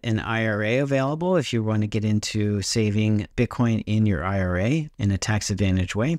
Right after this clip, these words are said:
I'm assuming it does, yes, traditional and Roth I R As. They have a private area for high net worth individuals and trusts. They have a business related area if you want to get Bitcoin into your business treasury.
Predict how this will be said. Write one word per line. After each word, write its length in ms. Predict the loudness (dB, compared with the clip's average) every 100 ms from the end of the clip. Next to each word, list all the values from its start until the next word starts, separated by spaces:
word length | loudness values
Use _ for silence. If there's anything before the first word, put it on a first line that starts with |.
| -6
I'm 340 | -4 0 0 -2
assuming 500 | -4 -2 2 2 2 0
it 180 | -4 0
does, 300 | 0 0 2
yes, 260 | 0 0
traditional 600 | -4 -2 0 0 0 -2
and 200 | -2 -2
Roth 300 | -2 -2 -4
I 160 | -4 -4
R 120 | -4
As. 280 | -4 -6 -10 -2
They 80 | 0
have 100 | 0
a 60 |
private 440 | -2 0 0 0 -2
area 400 | 0 0 0 -2
for 560 | -6 -2 0 -2 -4 -8
high 180 | -2 2
net 160 | 2
worth 240 | 2 0 0
individuals 720 | 0 0 -2 0 0 0 -4 -6
and 340 | -4 -2 -2
trusts. 520 | -2 0 0 0 -4 -10 -4
They 120 | 0
have 320 | 2 2 0
a 400 | 0 0 0 -2 -6 -4
business 420 | -2 2 0 0
related 400 | 2 2 2 0
area 400 | 0 0 0 0
if 180 | -2 -2
you 80 | -2
want 200 | 0 0
to 60 |
get 260 | 0 -2 -2
Bitcoin 580 | -4 -2 0 0 0 -4 _
into 320 | 0 2 2
your 140 | 2 2
business 540 | 0 2 2 0 -4 -8 -4
treasury. 540 | 0 2 4 2 -2